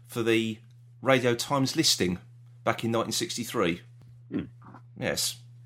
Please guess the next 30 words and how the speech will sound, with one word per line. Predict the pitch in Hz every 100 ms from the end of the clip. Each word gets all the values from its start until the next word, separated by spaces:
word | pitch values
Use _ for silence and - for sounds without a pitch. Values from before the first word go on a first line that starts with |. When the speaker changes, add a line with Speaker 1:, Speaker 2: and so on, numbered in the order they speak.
| -
Speaker 1:
So, | - 92 92 90 92
uh, | 95
there's | 92 117
already | 143
been | 127 117
loads | 120 117 113
and | 107
loads | 104 95
of, | 107 90 -
um, | 98 98 92 - - - - - -
I |
think | 117 113
we |
said | 101 104
this | 95
before, | 98 110 98
people | 90 101 90 92
sort | - -
of | 82
say, | 90
oh, | 98
who | 101 101
they'd | 95
like | 90 90
to | -
see | 90
play | 87 92 87
Hartnell | 92 87 85 78 87 82
and, | 82 85
uh, | 69 57